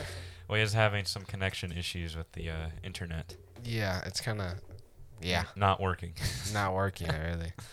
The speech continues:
Speaker 1: So, oh, how about this one? We're gonna do a couple big names to start off. How about Saquon or Alvin Kamara?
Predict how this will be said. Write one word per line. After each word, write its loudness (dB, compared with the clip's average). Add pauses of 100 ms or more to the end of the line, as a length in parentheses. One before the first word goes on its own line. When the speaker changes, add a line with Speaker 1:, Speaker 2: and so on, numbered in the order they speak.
(1000)
Speaker 1:
So, 4 (180)
oh, -2
how -2
about 0
this -6
one? -10 (500)
We're -4
gonna 0
do 6
a 6
couple 2 (160)
big 0
names 0
to -6
start 0
off. 0 (1300)
How 2
about 8
Saquon 2
or 0
Alvin 0
Kamara? -4